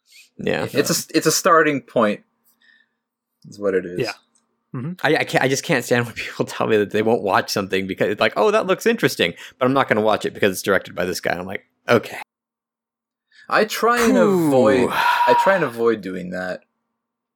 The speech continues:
Speaker 2: Uh, they'd have to, like, really, they'd have to, it has to be a consistency thing where it's, like, three or four in a row.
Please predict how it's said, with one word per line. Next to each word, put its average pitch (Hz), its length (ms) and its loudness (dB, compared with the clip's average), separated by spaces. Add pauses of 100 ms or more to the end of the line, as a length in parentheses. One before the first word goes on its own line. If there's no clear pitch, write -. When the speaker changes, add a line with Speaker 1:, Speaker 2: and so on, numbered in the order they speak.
(680)
Speaker 2:
Uh, 92 500 -12 (140)
they'd 151 200 2
have 190 160 2
to, 170 100 0
like, 131 460 0
really, 113 640 0 (800)
they'd 135 140 -2
have 170 160 2
to, 123 280 2 (220)
it 143 100 0
has 180 140 0
to 175 40 -8
be 170 140 0
a 139 60 2
consistency 113 720 -4
thing 101 260 -2
where 92 100 -6
it's, 95 120 -4
like, 101 160 -2
three 127 280 -2
or 123 100 2
four 120 280 0
in 104 60 -4
a 101 80 -4
row. 98 480 0